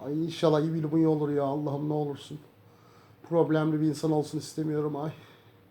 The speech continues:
Kaç tane, kaç tane Lumia aldım. E, hepsinde problem yaşadım. Hepsinde. Ya biri paramı çalar, e, e, çorcu çıkar.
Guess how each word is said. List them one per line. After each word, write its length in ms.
Kaç 340
tane, 300
kaç 260
tane 320
Lumia 340
aldım. 280
E, 140
hepsinde 560
problem 420
yaşadım. 280
Hepsinde. 600
Ya 200
biri 180
paramı 340
çalar, 340
e, 360
e, 220
çorcu 420
çıkar. 380